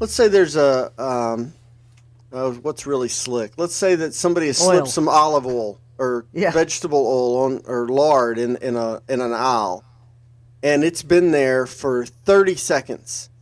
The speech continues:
Speaker 1: And we go back and watch the footage, and, and right before I walked down the aisle, a baby put his hand up and knocked the bottle over, and I,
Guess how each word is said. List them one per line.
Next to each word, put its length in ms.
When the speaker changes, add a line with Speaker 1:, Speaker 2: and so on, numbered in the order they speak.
Speaker 1:
And 300
we 180
go 200
back 300
and 140
watch 340
the 180
footage, 560
and, 340
and 200
right 240
before 480
I 260
walked 280
down 200
the 140
aisle, 560
a 160
baby 460
put 220
his 120
hand 260
up 200
and 80
knocked 240
the 60
bottle 320
over, 340
and 100
I, 300